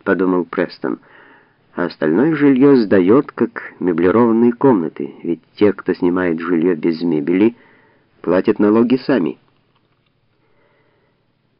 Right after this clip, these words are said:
Ближе к полудню Джон прогнал данные о Майкле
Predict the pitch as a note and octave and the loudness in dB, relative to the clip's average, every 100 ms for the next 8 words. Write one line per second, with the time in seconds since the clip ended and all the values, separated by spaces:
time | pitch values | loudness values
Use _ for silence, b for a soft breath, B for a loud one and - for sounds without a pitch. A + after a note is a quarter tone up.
0 | _ - - F2 D3+ D#3+ E3 E3 E3+ G#3+ | _ -16 -6 4 4 4 2 2 4 4
1 | D#3 A2 C#3 F3 D#3+ D#3+ C#3+ D3+ C#3 A#2 | 4 4 4 4 4 4 4 4 4 4
2 | A2+ G#2+ G#2+ G2+ - G2 G#2 G2+ F#2+ - | 4 4 4 4 2 0 2 2 0 0
3 | F2+ E2+ D#2+ | 0 2 -2